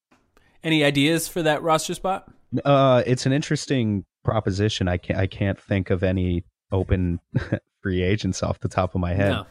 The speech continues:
Speaker 1: I mean,
Speaker 2: To
Speaker 1: there's
Speaker 2: be
Speaker 1: none.
Speaker 2: perfectly honest with you, look, I like Pat McCaw. He's a good defensive player, but he does nothing to fix this dead last in the league offense. Absolutely nothing at all when it comes to that.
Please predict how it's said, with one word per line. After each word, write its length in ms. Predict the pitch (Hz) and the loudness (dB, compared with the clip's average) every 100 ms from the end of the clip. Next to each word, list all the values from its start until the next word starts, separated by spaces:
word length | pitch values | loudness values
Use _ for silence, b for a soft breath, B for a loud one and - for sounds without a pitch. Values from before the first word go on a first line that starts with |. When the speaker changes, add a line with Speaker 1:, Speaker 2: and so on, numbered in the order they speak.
| _ - | _ -14
Speaker 1:
I 100 | 143 | -6
mean, 140 | 165 196 | -2 0
Speaker 2:
To 60 | |
Speaker 1:
there's 100 | 214 | 2
Speaker 2:
be 60 | - | 2
Speaker 1:
none. 120 | 185 | 2
Speaker 2:
perfectly 260 | 127 107 117 | 2 2 0
honest 240 | 131 156 | 0 0
with 120 | 117 | 0
you, 100 | 107 | 2
look, 240 | 101 165 117 | 2 2 2
I 60 | |
like 260 | 117 113 131 | 2 2 2
Pat 200 | 117 123 | 0 2
McCaw. 440 | 113 - 107 147 | 0 2 2 2
He's 120 | 139 | 0
a 40 | 113 | 0
good 220 | 117 117 | -2 0
defensive 500 | 104 110 127 127 127 | -2 0 -2 -2 -2
player, 240 | 135 131 | 0 2
but 140 | 139 101 | 2 0
he 60 | |
does 220 | 92 101 95 | 0 0 2
nothing 360 | 92 107 117 | 0 0 0
to 120 | 101 | 0
fix 320 | 92 104 101 - | 0 0 -2 -2
this 320 | 95 98 - _ _ _ _ _ - - | 0 0 -4 _ _ _ _ _ -12 -2
dead 240 | 107 107 | 0 2
last 380 | 104 92 104 - | 2 2 0 0
in 80 | 98 | 0
the 60 | |
league 260 | 95 92 87 | 2 0 0
offense. 540 | 87 95 123 139 - - | 0 2 2 2 -2 0
Absolutely 520 | 98 - 104 95 98 | 0 2 0 4 4
nothing 340 | 92 90 98 | 4 4 4
at 60 | 90 | 4
all 260 | 87 98 - | 4 2 2
when 140 | 104 | 0
it 60 | 95 | 0
comes 220 | - 101 - | 0 0 2
to 60 | |
that. 200 | 117 131 | 2 2